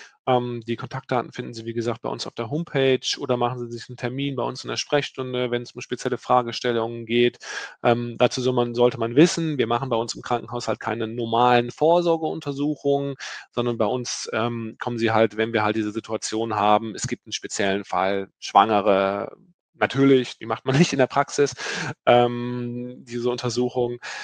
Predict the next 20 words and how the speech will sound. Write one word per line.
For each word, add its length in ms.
Oder 460
wenn 240
halt 360
der 360
Gastroenterologe 840
sagt, 300
„Okay, 320
das 160
sind 100
jetzt 240
zu 80
viele 360
Polypen, 460
die 80
sind 160
zu 100
groß.“ 500
Oder 420
wenn 80
man 380